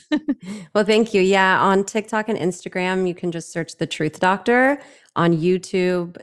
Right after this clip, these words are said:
Speaker 2: The Truth Doctor Show. On Snapchat, Therapist Reacts, if you wanna see me reacting to celebrities and pop culture.
Speaker 1: Oh,
Speaker 2: Um,
Speaker 1: fun. I haven't even seen those. I gotta check that out.
Speaker 2: <laughs> And then just my website for more information outside of social media, just the truth doctor dot com.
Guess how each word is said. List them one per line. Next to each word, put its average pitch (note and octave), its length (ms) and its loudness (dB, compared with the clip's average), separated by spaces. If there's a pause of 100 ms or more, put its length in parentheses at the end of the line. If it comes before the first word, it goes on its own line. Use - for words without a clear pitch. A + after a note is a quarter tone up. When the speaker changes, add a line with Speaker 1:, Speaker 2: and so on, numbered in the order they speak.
Speaker 2:
The D#3+ 100 -6
Truth D3+ 280 -4
Doctor C#3 360 -4
Show. G3 680 0 (160)
On D3+ 180 2
Snapchat, D#3+ 720 0 (220)
Therapist F#3 540 -2
Reacts, D#3 640 -2
if - 120 -20
you D3+ 60 -6
wanna D3+ 160 0
see - 160 -4
me D3+ 180 2
reacting D3 520 -4
to - 520 -6
celebrities D3+ 720 0
and D#3 140 0
pop D#3+ 240 0
culture. C#4+ 520 0 (600)
Speaker 1:
Oh, G3+ 60 0
Speaker 2:
Um, G#3 400 4
Speaker 1:
fun. A3+ 300 2
I G3+ 180 -2
haven't A3 280 -2
even F#3 260 0
seen B3 220 0
those. F#3+ 260 0
I F#3 140 -2
gotta G3 200 -6
check G3 280 -8
that E3+ 120 -4
out. D3+ 220 -8
Speaker 2:
<laughs> - 40 -20 (480)
And A#3 120 4
then A#3 180 2
just C4+ 220 -4
my D#4+ 100 -2
website F#3+ 720 0
for G3 140 -8
more E3+ 180 -2
information D#3+ 720 -6
outside D#3 440 -6
of D3+ 80 -8
social - 320 -8
media, F#3 280 0
just - 280 -14
the F3 80 -14
truth C4+ 260 -8
doctor G3 600 0
dot F#3 200 -2
com. F3+ 460 0